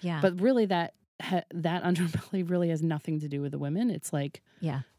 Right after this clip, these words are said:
Speaker 2: so, so much, so much else. And th-, I know plenty of women who are strippers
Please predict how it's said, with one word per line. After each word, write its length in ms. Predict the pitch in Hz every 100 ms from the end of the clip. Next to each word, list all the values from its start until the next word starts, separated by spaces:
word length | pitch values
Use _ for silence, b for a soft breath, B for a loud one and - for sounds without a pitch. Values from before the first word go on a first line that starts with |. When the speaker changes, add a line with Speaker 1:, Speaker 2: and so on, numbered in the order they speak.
| -
Speaker 2:
so, 360 | - 190 175 -
so 220 | - 190
much, 340 | 160 151 -
so 140 | - 175
much 180 | 151
else. 220 | 156 139 165
And 120 | 175
th-, 60 | 190
I 140 | 170
know 180 | 202 214
plenty 580 | 175 - 196 190 208 180
of 160 | 160 156
women 300 | 156 151 143
who 160 | 147
are 100 | 151
strippers 680 | 143 - 165 160 160 185 -